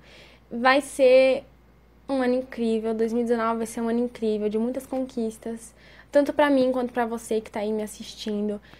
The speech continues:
Gente, não tenham medo. É, eu sei que é difícil falar isso, porque é uma tensãozinha, eu sei. Mas relaxem, vão com calma, que vai dar tudo certo.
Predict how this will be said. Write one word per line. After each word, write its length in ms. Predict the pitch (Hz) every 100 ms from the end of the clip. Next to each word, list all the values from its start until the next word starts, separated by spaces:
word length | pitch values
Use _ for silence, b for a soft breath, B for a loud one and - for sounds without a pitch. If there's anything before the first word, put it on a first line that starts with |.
| B
Gente, 340 | 262 302 285 285
não 200 | 285 302
tenham 280 | 302 294 294
medo. 600 | 254 233 233 240 240 - -
É, 320 | 262 262 - 302
eu 80 |
sei 180 | 320 320
que 80 | 311
é 60 | 285
difícil 400 | 262 269 269 -
falar 240 | 262 233
isso, 320 | 220 240 247
porque 500 | 247 240 - 247 233 -
é 120 | 226
uma 160 | 262
tensãozinha, 1080 | 262 240 233 - 233 226 208 214 220 226 226 - _ _ _ _ _
eu 160 | 220 233
sei. 480 | - - 214 214 240 B B B B B B -
Mas 220 | 294 302
relaxem, 720 | 339 330 277 262 262 - 269
vão 160 | 262 269
com 180 | 285 269
calma, 680 | - 247 240 240 240 240 240
que 80 |
vai 120 | 240 233
dar 140 | 240 - -
tudo 220 | 311 311
certo. 580 | 311 - 180 - -